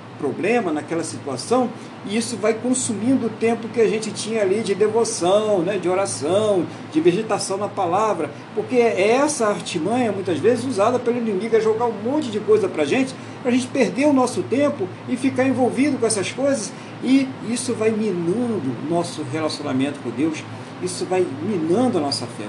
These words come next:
Por isso que nós devemos trabalhar muito essa questão da fé, né, dessa questão de estar na presença de Deus. Uma vez identificado o problema, o Senhor Jesus nos dá outra lição. Ele olhou ali, as pessoas estavam se juntando muito, tá havendo muito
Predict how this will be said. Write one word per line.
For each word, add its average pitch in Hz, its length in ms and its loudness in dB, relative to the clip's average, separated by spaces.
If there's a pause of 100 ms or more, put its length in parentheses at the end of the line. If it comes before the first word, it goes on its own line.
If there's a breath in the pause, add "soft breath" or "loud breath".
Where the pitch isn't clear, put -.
Por 131 180 -2
isso 262 160 -2
que - 80 -10
nós 160 100 -2
devemos 151 520 -2 (400)
trabalhar 151 560 2 (280)
muito 190 760 0 (100)
essa 160 240 -4
questão 147 540 0 (300)
da 151 100 2
fé, 131 440 -4 (260)
né, 135 160 -2
dessa 131 200 -6
questão 135 280 -6
de 127 80 -4
estar 135 180 -4
na 131 80 -2
presença 123 240 -6
de 135 80 -8
Deus. - 480 -12 (460)
Uma 214 180 4
vez 190 320 6
identificado 175 720 0
o 139 40 -6
problema, 135 460 -2 (380)
o - 40 -12
Senhor 180 140 4
Jesus 175 300 4
nos 170 140 0
dá 165 100 0
outra 160 180 0
lição. 170 380 -2
Ele 156 140 0
olhou 165 260 4
ali, 165 160 6
as 180 100 4
pessoas 180 380 0
estavam 180 260 -2
se 175 160 -4
juntando 165 440 0
muito, 170 420 0
tá 160 80 2
havendo 175 260 0
muito 190 460 2